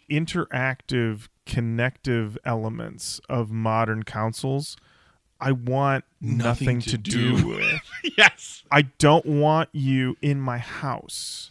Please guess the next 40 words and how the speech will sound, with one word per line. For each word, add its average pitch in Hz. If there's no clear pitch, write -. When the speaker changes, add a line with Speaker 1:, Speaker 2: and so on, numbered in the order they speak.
Speaker 1:
You 139
know 147
what 147
I 147
mean? 151
Like, 160
Speaker 2:
Yeah. 151
Speaker 1:
if 147
you, 160
like, 175
I, 156
the 151
idea 151
of 220
somebody 165
coming 139
over 135
my 120
house 123
and 113
playing 117
Mario 110
Kart -
with 127
me 180
as 123
they -
sit -
next 123
to 202
me, 202
I'm 135
into 139
that. -
But 143
the 160
idea 139
of, 135
like, 123
you, 156